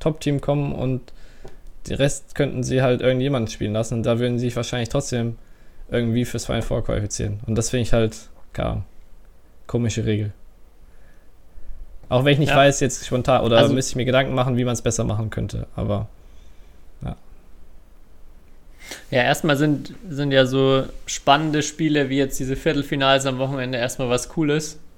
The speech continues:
Speaker 2: Also
Speaker 1: Ja.
Speaker 2: wo es wirklich um, um was geht.
Speaker 1: Ja.
Speaker 2: Ähm, die Frage ist halt so nach der Balance, wie, wie viele davon kann man irgendwie,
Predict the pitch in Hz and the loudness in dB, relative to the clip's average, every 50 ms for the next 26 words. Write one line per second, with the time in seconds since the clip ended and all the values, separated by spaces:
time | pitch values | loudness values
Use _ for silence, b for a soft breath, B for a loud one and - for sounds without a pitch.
0 | - - - - 123 117 113 107 - 123 123 120 - - 131 143 139 139 139 135 | -20 -16 -12 -10 -4 0 2 2 2 2 -2 -4 -2 0 0 0 0 0 -2 -4
1 | 135 - - 135 135 135 131 131 135 135 127 127 123 - - - 143 151 160 156 | -4 -6 -8 -8 -8 -6 -6 -6 -4 -2 0 0 -2 -2 -2 -2 0 0 0 -2
2 | - B B B B B B B B B B B B - - 117 117 - - 143 | -6 B B B B B B B B B B B B 0 4 4 4 4 0 -6
3 | 123 123 127 - 120 127 - - 127 131 131 127 135 131 - 139 127 120 107 120 | -10 -10 -10 -10 -10 -10 -6 0 2 2 4 4 0 0 0 0 0 0 -2 -4
4 | 120 117 120 120 123 - - 135 117 107 123 123 123 123 127 131 131 - - 135 | -6 -4 -4 -4 -4 0 0 0 2 2 2 2 2 2 2 2 0 -2 -2 -2
5 | 131 127 127 127 127 127 127 127 - - - - - - - 135 139 139 139 135 | 0 2 2 2 2 2 0 -2 -8 -16 -20 -20 -16 -6 -2 2 2 2 2 2
6 | 135 - - - - - - 156 147 143 139 143 139 135 - 147 135 135 131 - | -2 -6 -14 -18 -14 -6 -4 -2 -2 0 4 4 2 4 2 0 -2 0 0 0
7 | 139 143 139 135 135 139 139 135 135 135 131 131 131 131 | 2 2 2 0 0 -2 0 0 0 2 2 2 0 -2